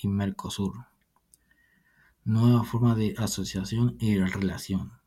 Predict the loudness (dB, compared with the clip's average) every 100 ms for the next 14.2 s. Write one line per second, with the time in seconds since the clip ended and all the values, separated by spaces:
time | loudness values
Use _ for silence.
0 | _ -6 -2 -2 -4 -8 -10 -4 -2 -2
1 | -2 -2 -2 -4 -8 -10 -8 -6 -6 -8
2 | -6 -2 0 2 2 0 -2 -4 -4 -2
3 | -2 -2 -2 -6 -6 -4 2 2 0 -8
4 | _ _ _ _ _ _ _ _ -6 -2
5 | 4 4 4 2 4 2 2 2 0 -2
6 | 0 0 2 2 0 -6 -2 0 -2 -6
7 | -14 -20 -20 _ _ _ _ _ -8 -6
8 | -6 -8 -4 -2 -2 -2 -2 -2 0 -2
9 | -4 -4 0 0 0 -2 0 2 2 0
10 | 0 2 2 0 0 -4 -2 -2 -2 -6
11 | -4 -2 -2 -4 -2 -2 -2 -4 -2 -2
12 | -2 -4 -4 -2 -2 -2 -4 -4 -6 -8
13 | -6 -2 2 2 2 -2 -6 -10 -12 -12
14 | -18